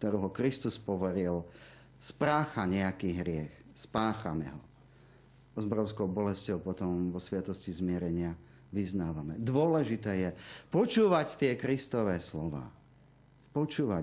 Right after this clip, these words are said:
ich. To sú slová života. A žiť podľa nich. A nevyhovárať sa, že on tak nežije, tak na čo by som? Nie.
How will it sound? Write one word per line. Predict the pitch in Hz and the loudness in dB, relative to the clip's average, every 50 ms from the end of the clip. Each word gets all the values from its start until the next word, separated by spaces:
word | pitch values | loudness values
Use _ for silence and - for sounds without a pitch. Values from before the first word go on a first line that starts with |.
| 78 80 | -2 -4
ich. | - | -4
To | - 117 | -6 -6
sú | - - 117 | -6 -6 -6
slová | - - 131 127 123 113 | -4 -2 0 0 0 0
života. | 95 95 107 107 107 107 104 104 - - - - - - - - - - - - - - - - - - - - - - - - - - - - | 2 2 2 2 2 0 0 -2 -6 -8 -10 -10 -16 -20 -20 -20 -20 -20 -20 -20 -20 -20 -20 -20 -20 -20 -20 -20 -20 -20 -20 -20 -20 -20 -8 -2
A | - 110 | 0 0
žiť | 113 104 95 131 180 175 - - | 2 2 4 2 2 2 0 -4
podľa | - 143 120 95 90 82 73 73 67 | -4 -4 -2 0 -2 -2 -2 -4 -6
nich. | 62 57 - - - - - - - - - - - - - - | -10 -12 -14 -18 -20 -20 -20 -20 -20 -20 -20 -20 -18 -18 -4 0
A | 117 123 147 | 4 6 6
nevyhovárať | 180 202 214 208 170 151 143 131 127 120 120 110 110 104 104 | 6 8 8 8 8 8 6 6 4 4 4 4 2 0 0
sa, | - 113 90 | 0 0 0
že | 87 90 - - - - | 0 -2 -2 -2 0 2
on | 135 143 143 - - | 4 4 4 4 4
tak | 107 101 101 | 2 2 4
nežije, | 107 110 113 110 98 104 101 98 95 - | 4 4 4 4 4 4 2 2 2 0
tak | 95 87 95 | 0 0 0
na | 98 95 92 | 0 0 0
čo | - 104 | -2 -2
by | 87 90 - | -2 -2 -4
som? | - 92 92 | -2 -4 -4
Nie. | 95 95 104 107 107 101 92 80 71 | -2 0 2 2 2 2 2 0 -2